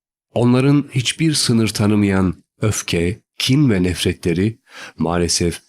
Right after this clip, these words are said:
Hazreti Ebu Bekir'e de isabet ediyordu. Aslında müşriklerin onun şahsına da ayrı kızgınlıkları vardı. Zira Mekke'nin eşraf tabakasına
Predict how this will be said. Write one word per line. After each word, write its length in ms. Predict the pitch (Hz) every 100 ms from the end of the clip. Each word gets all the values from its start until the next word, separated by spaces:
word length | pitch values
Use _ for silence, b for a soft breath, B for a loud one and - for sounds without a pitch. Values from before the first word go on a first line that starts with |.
| b b
Hazreti 440 | 98 101 127 120
Ebu 260 | 95 95 92
Bekir'e 380 | 90 - 101 87
de 120 | 78
isabet 520 | - 85 78 80 -
ediyordu. 520 | 80 80 76 71 - - _ _ _ _ _ 117
Aslında 420 | 117 139 127 104
müşriklerin 680 | 90 - 90 - 82 113 151
onun 400 | 117 120 120 -
şahsına 580 | - 110 95 113 117
da 140 | 98 78
ayrı 280 | 90 87 85
kızgınlıkları 720 | 92 82 85 82 87 80 78
vardı. 400 | 78 78 78 - _ _ _ B B -
Zira 440 | 87 87 87 82
Mekke'nin 540 | 85 98 - 90 90 90
eşraf 440 | 87 - 107 -
tabakasına 680 | - 78 - 87 - 95